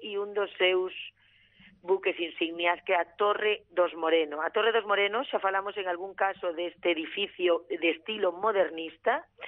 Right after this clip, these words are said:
que se construe no ano mil novecentos quince, é dicir, xa no século vinte,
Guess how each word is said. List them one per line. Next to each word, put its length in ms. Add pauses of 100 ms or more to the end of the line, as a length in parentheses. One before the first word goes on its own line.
(600)
que 80
se 80
construe 320
no 80
ano 240
mil 240
novecentos 720
quince, 320
é 240
dicir, 240
xa 160
no 160
século 320
vinte, 480